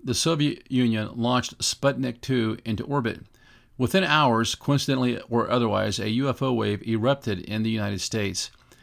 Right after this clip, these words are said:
At first, the wave appeared to be concentrated in a small backwater area of West Texas, where a series of remarkable U F O encounters took place.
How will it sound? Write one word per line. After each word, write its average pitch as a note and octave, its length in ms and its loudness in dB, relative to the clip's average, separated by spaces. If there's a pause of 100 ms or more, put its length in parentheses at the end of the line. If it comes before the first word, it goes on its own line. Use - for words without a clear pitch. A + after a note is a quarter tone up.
(260)
At A#2+ 160 2
first, F3+ 420 2
the B2+ 100 0
wave A#2+ 260 0
appeared A2+ 320 -2
to A2 60 -2
be G#2+ 200 -2
concentrated G2+ 800 -4
in G2 120 -6
a F#2+ 80 -2
small B2+ 340 0
backwater A2+ 580 -2
area G#2 240 0
of G2+ 80 -4
West G2+ 300 -4
Texas, - 540 -4 (360)
where G#2+ 140 0
a G2+ 40 0
series C3 520 2
of G#2 160 -6
remarkable A2+ 640 -2
U A#2 160 -2
F G#2+ 140 -6
O G#2+ 120 -2
encounters G2+ 400 -4
took - 180 -10
place. G2+ 440 -4